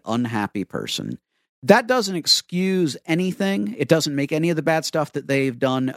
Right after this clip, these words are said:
okay, and it doesn't make it have hurt me any less. But it does give me a sense of what all this was. This is just a bitter, lonely, unhappy person, and golly gee, I, I'm gonna be praying for him.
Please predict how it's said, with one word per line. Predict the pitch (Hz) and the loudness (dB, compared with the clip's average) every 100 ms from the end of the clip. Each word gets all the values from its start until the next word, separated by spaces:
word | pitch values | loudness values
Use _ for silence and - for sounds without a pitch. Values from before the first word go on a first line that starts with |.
| - | 0
okay, | 135 135 - 143 147 151 | 0 0 -2 0 0 -4
and | 139 | -4
it | 113 | -2
doesn't | 147 135 131 - _ | 0 0 -4 -10 _
make | - 131 156 - | -2 2 2 0
it | - | -4
have | 165 | -4
hurt | 113 165 160 - | -2 -2 -2 -2
me | 127 | -4
any | 131 127 117 | -2 -2 0
less. | 110 110 - - _ _ _ _ | 0 0 -2 -6 _ _ _ _
But | 170 170 | 6 6
it | |
does | 156 190 185 | 2 0 0
give | 170 | -2
me | 165 | -2
a | 156 | -2
sense | - 143 120 | -2 -2 -4
of | |
what | 104 123 | 0 0
all | 120 110 | 0 -2
this | 110 - | -2 -4
was. | 87 73 87 85 - - - | -4 -6 -6 -4 -4 -6 -2
This | 131 143 | 0 2
is | 131 | -2
just | - 131 - | 0 -2 -2
a | 107 90 - | -6 -8 0
bitter, | 139 135 135 131 151 | 2 2 -2 -4 -10
lonely, | - 101 110 110 110 104 - - | -6 0 0 0 -2 -2 -6 -4
unhappy | 107 104 107 101 | -4 -2 -4 -4
person, | - 98 95 104 98 | -2 -2 -2 -4 -4
and | 92 | -2
golly | 113 123 110 | 0 0 -2
gee, | - 104 98 | -4 -4 -2
I, | 95 101 117 | -2 -4 -2
I'm | 90 | -2
gonna | 135 104 | -2 -2
be | 80 | -4
praying | - 87 87 76 | -4 -4 -4 -6
for | - - | -8 -10
him. | - | -12